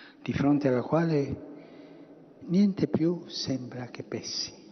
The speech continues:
Così è il Natale. La nascita di Gesù è la novità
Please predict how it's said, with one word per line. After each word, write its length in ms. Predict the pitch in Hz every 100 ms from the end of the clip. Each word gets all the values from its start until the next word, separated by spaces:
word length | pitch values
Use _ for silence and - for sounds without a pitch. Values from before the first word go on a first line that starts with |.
| - - - - - - - - - - - - - - _
Così 400 | - 147 - 185
è 60 | 151
il 100 | 127
Natale. 640 | 120 110 113 107 98 101 - - - - - - - - - -
La 100 | -
nascita 440 | 123 139 - 147 135
di 140 | 131
Gesù 360 | 127 139 - 220
è 120 | 170
la 140 | 135
novità 500 | 131 135 135 196 185